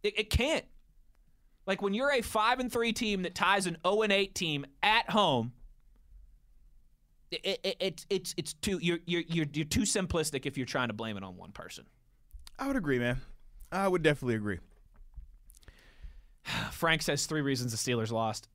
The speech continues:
Speaker 1: Passed the ball too much. I agree with that. Fifty times for Mason,
Speaker 2: Mm-hmm.
Speaker 1: and he's not making that decision.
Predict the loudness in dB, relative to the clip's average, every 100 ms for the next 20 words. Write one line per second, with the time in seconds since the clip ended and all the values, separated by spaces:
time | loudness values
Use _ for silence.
0 | -10 2 4 4 0 0 0 0 0 2
1 | 0 2 2 4 0 0 0 -2 0 -2
2 | 0 0 2 4 4 2 0 2 2 2
3 | 0 -2 -8 -18 -14 -10 -8 -10 -12 -4
4 | 0 2 4 2 0 -6 -6 -10 -12 -12
5 | -16